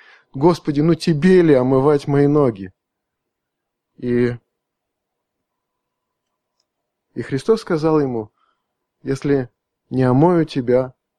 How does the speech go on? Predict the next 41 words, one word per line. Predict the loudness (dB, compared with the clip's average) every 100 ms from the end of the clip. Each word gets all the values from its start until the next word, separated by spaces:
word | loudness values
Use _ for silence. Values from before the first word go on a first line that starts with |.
| _ _
не | -8 -2
имеешь | 0 0 0 -2
части | -4 -6 -6 -14
со | -14 -12
мною". | -10 -10 -12 -18 _ _ _ _ _ _ _ _ _ _ _ _ _ _ _ _ _ _ _ -2
Ничего | 0 2 2 4 2
общего | 0 -2 0
со | 0 0
мной | 2 2 4
не | 4 4
имеешь, | 4 2 2
если | -2 2 2
не | 4
омою | 2 2 2 2
тебя. | 0 0 0
Ты | 2
не | 2 4
будешь | 2 2 0
рядом | 0 2 2 0
со | 0
мной, | 0 2
мы | 2
не | 2
будем | 2 2 2
общаться | 0 -2 -4 -2 -4
с | -2
тобой. | -2 0 -2 -2 _ _ _ _ _ _ _ -20 -20 _ _ _ _ -4
Не | 0
будет | 2 2 2
этих | -2 -2
отношений | -2 0 -2 -2 0 2 2
вообще. | 0 -2 -4 -6 -6 _ _ _
Не | -2 2 4
имеешь | 4 2 -2
части | -6 -4 -4 -4 -10
со | -6 -6
мною, | -4 -6 -8 -8
если | -6 -4 -2
не | 0
омою | 0 0 -2 -4
тебя. | -8 -14 -16